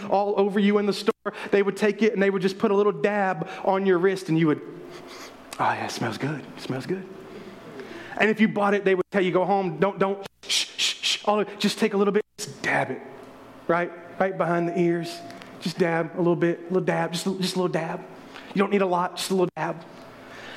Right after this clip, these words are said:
And this is what was expected of this ritual, that when somebody came to your house for dinner, it was common, it was expected for you to take a generic oil, take it and dab them with it. You did it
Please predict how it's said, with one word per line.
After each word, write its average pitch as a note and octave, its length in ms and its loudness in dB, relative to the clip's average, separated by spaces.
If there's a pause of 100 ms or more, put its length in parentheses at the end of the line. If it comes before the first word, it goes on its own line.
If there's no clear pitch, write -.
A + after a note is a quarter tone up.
(140)
And F3+ 240 2
this A3 320 2
is F3+ 160 2
what G3 220 4
was F3+ 240 2
expected - 880 0
of D#3 120 -2
this F3 180 0
ritual, D#3+ 420 0
that D3+ 160 0
when D#3 80 -2
somebody F#3+ 400 0
came G#3+ 320 0
to A3+ 100 -2
your A3+ 160 4
house A3 320 -2
for G3 140 2
dinner, F#3+ 340 2 (220)
it F#3+ 160 4
was E3 180 0
common, G3+ 600 0 (120)
it G#3 140 4
was F3+ 160 2
expected F#3+ 600 -2
for F3+ 80 2
you F#3 100 2
to F3+ 80 4
take F#3 260 0
a E3+ 60 0
generic G#3 760 0
oil, G#3+ 440 2 (180)
take A3 300 2
it E3+ 160 -2
and D3+ 400 -2
dab C#3 520 0 (320)
them D3+ 280 2
with C#3+ 220 0
it. - 280 -8 (1300)
You F#3+ 100 4
did G3 180 4
it - 280 -2